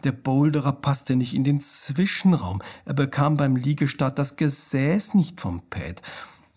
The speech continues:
Kein Problem, dick gegen dünn getauscht und schon ging's weiter.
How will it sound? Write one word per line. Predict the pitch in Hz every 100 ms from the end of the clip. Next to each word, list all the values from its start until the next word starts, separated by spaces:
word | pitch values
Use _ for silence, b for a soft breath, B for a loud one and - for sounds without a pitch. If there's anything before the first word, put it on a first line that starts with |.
| -
Kein | 330 294
Problem, | - - - 85 107 107 104 -
dick | 143 - -
gegen | 107 98 101
dünn | 110 110
getauscht | 117 143 - 156 190 202 - -
und | 220
schon | - - 107 110
ging's | 113 104 107 - -
weiter. | - 85 -